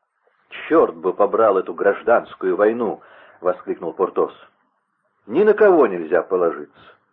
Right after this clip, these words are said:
Ни на друзей, ни на прислугу. Ах, если бы бедный Мушкетон был здесь!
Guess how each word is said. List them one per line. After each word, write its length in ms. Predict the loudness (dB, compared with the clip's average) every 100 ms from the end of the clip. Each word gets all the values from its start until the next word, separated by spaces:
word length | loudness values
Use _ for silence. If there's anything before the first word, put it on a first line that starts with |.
| _ _ _
Ни 160 | -2 2
на 100 | 2
друзей, 560 | 0 -2 0 4 4
ни 100 | 4
на 120 | 0 -4
прислугу. 720 | -4 -4 2 2 2 -2 -14 _ _ _ _ _ _
Ах, 240 | -2 -2 -4
если 320 | -6 -4 -2
бы 100 | -2
бедный 380 | 2 0 0 -6
Мушкетон 580 | -8 -10 -2 0 0
был 180 | 0 -6
здесь! 280 | -2 -2 -2